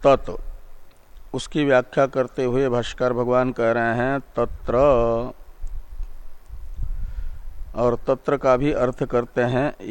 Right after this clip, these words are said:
एवं सती, और एवं सती का अर्थ है जैसा यहाँ पर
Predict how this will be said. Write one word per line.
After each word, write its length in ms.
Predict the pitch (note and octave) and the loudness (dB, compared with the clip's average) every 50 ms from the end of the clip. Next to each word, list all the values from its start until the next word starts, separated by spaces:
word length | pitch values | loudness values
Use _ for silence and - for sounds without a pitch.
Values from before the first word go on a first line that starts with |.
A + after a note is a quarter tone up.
| B2 | 0
एवं 460 | B2 B2 B2 B2 B2+ C#3 D3+ D#3 D#3+ E3 | 0 2 2 2 2 2 2 0 -2 -4
सती, 880 | - - - B2+ A#2 - - B2+ C#3 C#3+ C3+ B2 A#2+ A#2+ A#2+ A#2+ A#2 - - - - - - - - - - - - - - - - - - - - - - - - - - - - - - - - - - - - - - - - | -6 -4 -4 -4 -4 -2 -2 -2 0 0 0 0 -2 -2 -2 -4 -2 -4 -4 -4 -6 -8 -10 -10 -10 -10 -8 -8 -6 -4 -4 -4 -4 -4 -6 -6 -6 -8 -10 -10 -8 -10 -8 -10 -12 -14 -14 -16 -16 -16 -16 -16 -16 -16 -14 -6 -2
और 280 | C3 C#3 D3 D3 C#3+ - - | 2 4 4 4 2 0 0
एवं 360 | C3 C3+ C#3 C#3+ D3+ D3 D3 C#3+ | 0 2 4 4 4 2 2 0
सती 340 | - - C3+ A#2 B2+ B2+ B2+ | 0 -2 -6 -4 -4 -6 -2
का 200 | - C3+ C3 C3 | 2 4 4 4
अर्थ 380 | - - - A2+ A#2 A#2+ - - | 2 2 0 -2 -2 -4 -4 -4
है 520 | A#2 G#2 G2+ F2+ G2 G2+ A2 C3 G3 G3+ - - - - - - - - - - - - - - - - - - - - - - - - - - | -4 -2 -2 -2 -2 -2 0 -2 -2 -4 -6 -10 -10 -8 -10 -10 -10 -14 -18 -20 -20 -18 -18 -16 -14 -12 -14 -14 -14 -16 -14 -14 -14 -14 -14 -14
जैसा 800 | A#2 G#2+ B2 B2+ B2+ C3 C3 B2+ - - D3+ D3 D3 D3 - - A#2+ | -10 -2 2 4 4 4 2 0 2 2 4 4 4 2 0 -2 -4
यहाँ 320 | A#2+ B2 B2+ B2+ B2+ B2+ | -2 -2 0 0 0 0
पर 240 | - - C#3+ C#3+ | 0 0 -2 -2